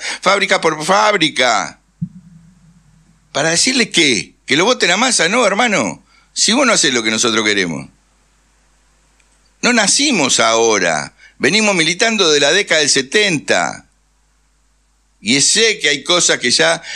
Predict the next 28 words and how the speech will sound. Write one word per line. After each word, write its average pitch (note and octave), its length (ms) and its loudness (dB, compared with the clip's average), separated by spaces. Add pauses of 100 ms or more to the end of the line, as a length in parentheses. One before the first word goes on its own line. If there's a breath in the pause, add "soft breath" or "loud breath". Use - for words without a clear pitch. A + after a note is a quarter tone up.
(140 loud breath)
no C#3+ 200 0
se C#3+ 160 0
pueden B2 1000 0
reivindicar C#3 720 0
más, A2+ 260 0
pero B2 180 0
se C#3+ 140 2
pueden G3+ 380 0
reivindicar D3 680 0
los D#3+ 140 0
treinta B2 340 0
mil D#3 160 -2
desaparecidos C#3 720 0
que C3+ 120 0
no E3+ 100 0
murieron D#3 360 0
al A#2+ 200 -2
pedo. E3 680 0 (840)
Murieron F3+ 420 0
por E3 120 0
una F3 180 0
sociedad D#3+ 440 0
mejor, E3 440 0
por B2+ 120 0
una D#3 160 0
sociedad D3+ 380 0
más D#3 140 -2
justa. C3+ 680 -2